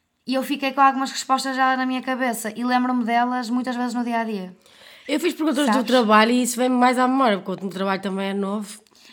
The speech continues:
Speaker 1: Mas está a correr, está como esperado, não é?
Speaker 2: Exato.
Speaker 1: Está a correr como ela disse que ia correr.
Speaker 2: Sim.
Speaker 1: Também não há aqui grande margem de erro, está a correr
Speaker 2: Sim,
Speaker 1: bem.
Speaker 2: sim.
Speaker 1: Portanto, aqui no amor é que,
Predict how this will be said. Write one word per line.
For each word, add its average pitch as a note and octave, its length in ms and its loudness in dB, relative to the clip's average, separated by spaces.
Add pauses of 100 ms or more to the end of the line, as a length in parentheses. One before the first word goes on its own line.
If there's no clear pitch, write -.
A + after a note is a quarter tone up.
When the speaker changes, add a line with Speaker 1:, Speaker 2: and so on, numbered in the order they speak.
Speaker 1:
Mas A#3+ 140 0
está A3+ 140 4
a G#3+ 40 4
correr, A#3 280 -2
está B3+ 180 4
como B3+ 160 -8
esperado, A3+ 440 -2
não - 60 4
é? G3 40 0
Speaker 2:
Exato. E3 340 -4
Speaker 1:
Está A3+ 140 6
a G#3+ 60 4
correr G#3+ 220 -8
como A3 140 -4
ela A3 120 0
disse A3 220 -6
que B3 60 -8
ia A#3 60 -4
correr. G#3 300 -4
Speaker 2:
Sim. G#3 100 -6
Speaker 1:
Também G3+ 280 0
não G#3 120 -2
há G3+ 60 2
aqui G#3 180 -4
grande G#3 220 -2
margem G#3 500 -4
de G#3+ 80 -8
erro, G#3+ 120 -8
está F#3+ 160 -10
a F3+ 40 -10
correr - 200 -10
Speaker 2:
Sim, D4 240 0
Speaker 1:
bem. A#3 160 -8
Speaker 2:
sim. - 340 -14 (960)
Speaker 1:
Portanto, G#3 280 -6
aqui G#3+ 220 -4
no A3+ 120 -2
amor A#3+ 320 2
é C#4 80 0
que, C4+ 140 -10